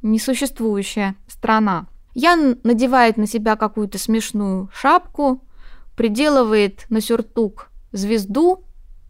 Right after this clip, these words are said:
из жести, берёт в руки посох и вот так ходит по деревне, приходит на службы в церковь. Сначала над ним смеются, но потом становится понятно, что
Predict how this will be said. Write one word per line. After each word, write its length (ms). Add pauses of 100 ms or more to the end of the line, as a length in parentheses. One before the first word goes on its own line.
из 200
жести, 760 (100)
берёт 380
в 80
руки 260
посох 640 (380)
и 40
вот 220
так 240
ходит 520 (380)
по 60
деревне, 760 (320)
приходит 500
на 460
службы 500
в 100
церковь. 640 (120)
Сначала 400
над 200
ним 160
смеются, 600
но 120
потом 520 (160)
становится 480
понятно, 580
что 760